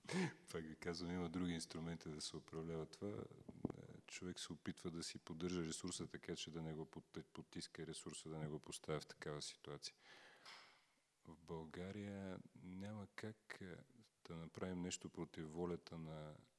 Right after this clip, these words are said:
някого, защото никой не ни кара да искаме. <laughs> Значи, това е така оставено. Доколкото знам, в Европейския съюз, примерно в Португалия, така стоят нещата.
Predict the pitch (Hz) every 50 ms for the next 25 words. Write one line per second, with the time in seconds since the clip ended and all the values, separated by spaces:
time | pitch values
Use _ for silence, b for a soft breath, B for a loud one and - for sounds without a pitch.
0 | _ - - _ - 82 82 85 87 85 - 85 80 85 90 - - 92 87 -
1 | - 90 87 85 - - 85 85 87 85 87 - - - 87 87 85 73 78 80
2 | 80 - - - - - - - - - - - - - - - - - - -
3 | - - - - - - 113 113 - - - - 123 120 117 - 101 - - 120
4 | 117 107 - - - 117 113 113 107 101 98 98 95 92 90 - - - - -
5 | - 95 92 90 - - 117 110 - - - 95 90 95 107 107 98 95 90 -
6 | - 87 85 85 82 - - 107 101 - - 92 85 - - 104 98 - - -
7 | 104 101 98 95 92 90 85 85 - - - 85 80 - - 85 80 92 95 92
8 | 87 85 78 - 98 - - 78 78 - - - 78 76 - - - 73 - -
9 | - - - - - - 50 50 50 50 50 -